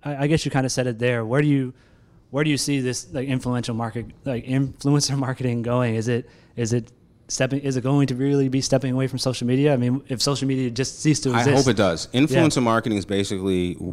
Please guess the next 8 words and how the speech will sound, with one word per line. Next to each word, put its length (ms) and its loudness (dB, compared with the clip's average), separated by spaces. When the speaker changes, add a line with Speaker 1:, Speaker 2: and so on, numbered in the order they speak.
Speaker 2:
old 200 2
school 400 -2
marketing, 440 -6
word 200 0
of 100 -4
mouth. 340 -12
Speaker 1:
Right. 240 -2
Speaker 2:
Right? 280 -2